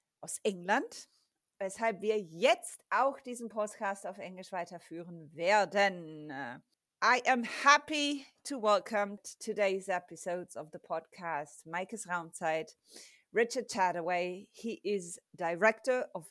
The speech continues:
Behavioral Science at Go Beyond Partners, best-selling author, and we will talk about behavioral science and customer behavior and how it can actually h-, impact your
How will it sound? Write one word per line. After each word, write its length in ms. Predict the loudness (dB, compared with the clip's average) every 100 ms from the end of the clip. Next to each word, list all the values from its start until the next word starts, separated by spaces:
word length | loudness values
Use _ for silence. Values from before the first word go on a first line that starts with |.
| _
Behavioral 640 | -16 -6 2 2 2 -2 -4
Science 440 | -4 -4 -4 -8
at 180 | -12 -6
Go 140 | -4
Beyond 320 | -2 -4 -6
Partners, 580 | -10 -8 -8 -8 -14 -14 -20 _ -20 -20 _
best-selling 540 | -4 -2 0 0 0
author, 540 | -2 -2 0 2 2 0 _ _ _ _
and 280 | -4 -4 -8 -12 -10
we 220 | -6 -4
will 280 | 0 2 0 -2
talk 460 | 2 6 6 6 -2 -14 -16 -14
about 600 | -8 4 6 6 2 -4 _ _
behavioral 520 | -10 -2 -2 -2 -4
science 600 | -6 -6 -6 -4 -8 -12 -12
and 300 | -12 -12 -14 -10
customer 500 | -6 -6 -6 -8 -8
behavior 520 | -8 -6 -6 -4 -8
and 80 | -10
how 200 | -12 -12
it 100 | -12
can 160 | -18 -20 -10
actually 400 | -8 -8 -14 -16
h-, 80 | -14 -12
impact 460 | -12 -8 -8 -8 _ _ _ _
your 160 | -4